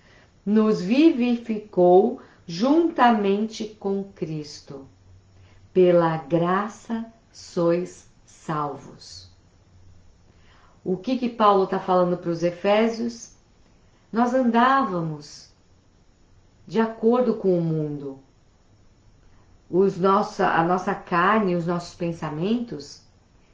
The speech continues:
era uma tendência maligna. Nós éramos, por natureza, filhos da ira. Só que Deus, que é riquíssimo em misericórdia, nós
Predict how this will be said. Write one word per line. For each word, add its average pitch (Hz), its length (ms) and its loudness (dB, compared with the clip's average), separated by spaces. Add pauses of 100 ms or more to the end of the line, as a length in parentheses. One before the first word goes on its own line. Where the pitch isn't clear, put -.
(180)
era 208 600 0 (240)
uma 214 180 -2
tendência 226 640 0
maligna. 208 800 -4 (1040)
Nós 180 320 -2
éramos, 220 460 4
por 320 300 4
natureza, 262 1000 2
filhos 180 420 -4
da 165 180 0
ira. 147 440 -4 (1000)
Só 233 240 2
que 220 200 -4
Deus, 202 800 4 (300)
que - 100 -2
é 202 120 6
riquíssimo 226 1080 -4
em 170 100 0
misericórdia, 170 1120 -2 (1300)
nós 247 720 4